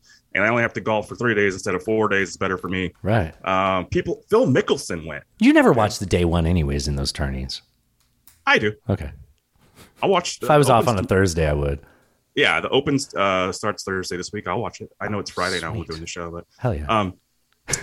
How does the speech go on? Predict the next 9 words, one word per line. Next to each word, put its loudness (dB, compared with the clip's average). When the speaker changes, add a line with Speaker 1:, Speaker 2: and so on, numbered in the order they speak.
Speaker 1:
anyways, 0
<laughs> -18
uh, 4
so 2
all, -4
uh, 0
a -4
lot 2
of, -4